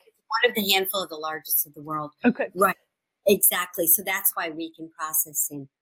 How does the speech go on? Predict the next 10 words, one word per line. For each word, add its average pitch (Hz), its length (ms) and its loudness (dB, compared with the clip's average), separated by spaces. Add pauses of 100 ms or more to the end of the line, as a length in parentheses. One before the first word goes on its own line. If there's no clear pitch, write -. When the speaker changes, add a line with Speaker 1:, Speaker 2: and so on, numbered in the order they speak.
(180)
Speaker 1:
other 165 260 -6
countries 147 500 -2
as 139 180 -18
well. 143 340 -12 (460)
Um, 139 480 2 (140)
so 143 440 2 (120)
yeah. 160 180 4 (540)
Yeah. 214 140 0
Speaker 2:
Yeah. 277 160 6 (100)
So 240 340 4